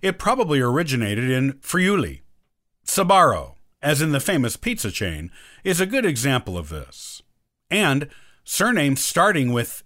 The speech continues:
M or N usually come from Palermo. Personal details, like physical descriptions, sometimes became surnames. If someone had a really distinguishing physical characteristic,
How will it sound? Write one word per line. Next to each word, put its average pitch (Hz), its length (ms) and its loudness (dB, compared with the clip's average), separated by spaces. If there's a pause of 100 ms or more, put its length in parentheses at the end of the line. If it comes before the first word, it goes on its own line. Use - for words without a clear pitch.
M 147 500 2
or 117 340 0
N 143 420 0 (260)
usually 123 500 -2
come 151 300 0
from 131 280 0
Palermo. 143 640 0 (1300)
Personal 214 500 0
details, 131 720 -4
like 127 420 -2
physical 214 460 -4
descriptions, 113 840 -6 (140)
sometimes 175 500 -2
became 120 480 -4
surnames. 76 800 -6 (1080)
If 175 140 -2
someone 277 300 0
had 147 200 0
a 110 140 0
really 139 340 0
distinguishing 147 840 -4
physical 151 440 -4
characteristic, 113 960 -4